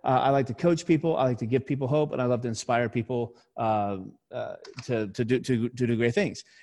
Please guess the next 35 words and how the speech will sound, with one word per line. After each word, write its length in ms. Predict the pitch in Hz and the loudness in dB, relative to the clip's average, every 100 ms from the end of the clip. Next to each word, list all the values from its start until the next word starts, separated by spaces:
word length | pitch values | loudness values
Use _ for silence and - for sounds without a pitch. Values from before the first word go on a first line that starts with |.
| - | 0
And 120 | 175 | 4
then 80 | 285 | 8
I 40 | |
got 160 | 226 165 | 8 8
really 180 | 156 131 | 8 6
ticked 260 | - 117 | 2 2
off 260 | 147 - - _ | 2 0 -6 _
because 480 | 135 - 135 120 - - | 0 6 6 6 2 -2
you 140 | 127 | -2
can't 180 | 143 135 | 0 0
really 120 | 117 | -2
see 140 | - | 0
that 100 | 117 | 0
last 240 | 104 110 - | 2 2 0
one 60 | |
because 100 | 107 | -4
of 80 | 101 | -4
the 60 | 101 | 2
light, 220 | 107 - - - | 2 0 -8 -2
but 100 | 147 | 4
I 40 | |
got 180 | 139 175 | 6 6
really 200 | 156 160 | 6 6
ticked 220 | 147 139 | 4 2
off, 300 | 226 247 131 - | 4 4 2 -2
Lisanne, 400 | 123 120 123 113 | -2 0 2 2
because, 380 | 127 - 135 117 - - - - 156 | 2 6 6 6 -2 -18 -20 -4 2
um, 280 | 147 131 - - | 2 2 -6 -10
where 320 | 143 185 247 | -2 2 4
did 120 | 240 | 4
I 120 | 190 | 4
do 220 | 147 226 | 4 4
all 120 | 208 123 | 6 6
those 220 | 110 113 | 6 2
things? 420 | 90 - - - | -4 -8 -12 -12